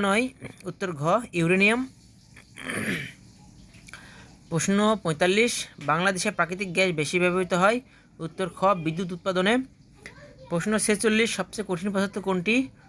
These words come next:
উত্তর খ, হীরক। প্রশ্ন সাতচল্লিশ,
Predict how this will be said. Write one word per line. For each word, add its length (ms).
উত্তর 260
খ, 20
হীরক। 280
প্রশ্ন 240
সাতচল্লিশ, 540